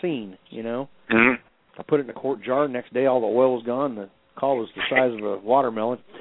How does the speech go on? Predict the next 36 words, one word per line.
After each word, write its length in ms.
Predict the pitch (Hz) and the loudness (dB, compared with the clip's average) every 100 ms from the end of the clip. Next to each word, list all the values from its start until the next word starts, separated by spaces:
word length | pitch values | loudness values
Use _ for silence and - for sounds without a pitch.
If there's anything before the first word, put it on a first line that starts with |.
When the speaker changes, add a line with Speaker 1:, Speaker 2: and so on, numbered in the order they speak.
| - - | -18 -2
Speaker 1:
But 100 | 185 587 640 508 | 2 2 2 0
anyway, 760 | - 214 - - - - - - - - - - - - _ - - - - | -2 -2 -6 -8 -4 -4 -4 -6 -6 -6 -6 -6 -8 -8 _ -12 -12 -12 -8
had 140 | - | -8
to 80 | 147 | -8
squeeze 260 | - 156 139 | -4 -4 -2
her 180 | 135 143 | -2 0
out. 180 | 139 - | -2 -4
But, 160 | 110 - _ _ - - _ - - - 135 | -10 -10 _ _ -20 -20 _ -12 -10 -10 2
no, 400 | 175 180 180 190 | 6 6 4 0
you 140 | 202 185 | -6 -2
know, 120 | 185 | 0
that 180 | 175 175 | 0 0
it 80 | 160 | -2
really 220 | 160 175 | -4 -6
turned 260 | 180 175 160 | -6 -6 -2
out 180 | 151 143 | -2 -2
good, 360 | 147 160 156 - | -2 -2 -4 -14
and, 320 | 127 120 113 | -14 -12 -10
uh, 220 | 117 110 104 _ _ _ _ | -8 -8 -10 _ _ _ _
I 80 | 110 | -12
was 80 | 110 | -10
real 140 | 127 127 | -8 -6
happy 260 | 123 113 | -8 -10
to 60 | 107 | -12
do 160 | 117 | -10
that 140 | 110 107 - | -10 -12 -12
for 160 | 104 | -12
your, 160 | 98 107 - - | -10 -14 -18 -12
for 120 | 110 | -12
your, 100 | 98 - | -12 -16
your 100 | 110 | -16
neighbor 320 | 104 110 98 101 | -10 -8 -8 -10
there. 200 | 98 104 | -10 -10
And 160 | 113 | -2
that's 160 | 135 131 | -2 0
always, 240 | 127 120 | 0 0